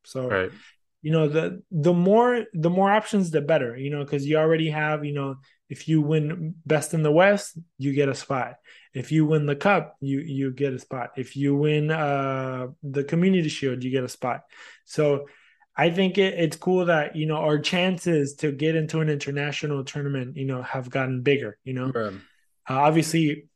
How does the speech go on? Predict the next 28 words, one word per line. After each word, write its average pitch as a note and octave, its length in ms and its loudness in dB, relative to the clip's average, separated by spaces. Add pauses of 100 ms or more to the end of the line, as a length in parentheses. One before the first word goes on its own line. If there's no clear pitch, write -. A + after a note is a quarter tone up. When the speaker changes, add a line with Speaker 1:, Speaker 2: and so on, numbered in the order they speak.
Speaker 1:
we D#3 160 2
gotta D3 220 4
work E3+ 280 4
for F#3+ 280 2
it. F#3+ 220 -2
We D3 160 -4
gotta C#3 420 -4
aspire E3 500 4
for F3 300 -2
it. F3+ 260 -4 (300)
You D3 80 -6
know, C#3 160 -2
it, C3+ 340 -4
it's D#3 220 -2
a D#3 160 4
quick - 460 0 (200)
way E3 360 2
to E3+ 120 -4
get D#3 300 2
in F#3 260 -2 (100)
without D3 460 2
having D#3+ 400 -2
to D#3+ 120 -4
do E3 440 2 (560)
a C#3+ 120 0
whole E3 300 0
year E3 460 2
of, D3 340 -2